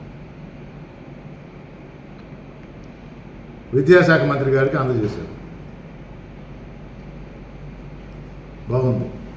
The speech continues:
టీవీలు చూపించినాయి, ఘనత గురించి చెప్పుకున్నారు, ఘనంగా చెప్పుకున్నారు. ఇది వరకు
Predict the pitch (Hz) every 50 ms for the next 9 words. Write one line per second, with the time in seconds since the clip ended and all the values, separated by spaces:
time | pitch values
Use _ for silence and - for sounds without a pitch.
0 | - - - - - - - - - - - - - - - - - - - -
1 | - - - - - - - 135 135 139 143 143 131 120 131 131 123 135 123 -
2 | - 135 131 - - - - - - - - - - - - - - - 740 762
3 | - - - - - - - - - - - - - - - - 104 113 123 120
4 | 143 143 135 143 143 131 120 127 135 127 - 139 135 131 131 127 123 123 120 -
5 | - - - - - - - - - - - - - - - - - - 113 123
6 | 135 147 156 160 160 160 156 147 147 - - - 151 143 143 139 131 123 - -
7 | - - - - - - - - - - - - - - - - - - - -
8 | - - - - - - - - - - - - - - - - - - - -
9 | - - - - - - - - - - - - - - - - - - - -
10 | - - - - - - 139 151 165 190 196 196 208 202 196 208 190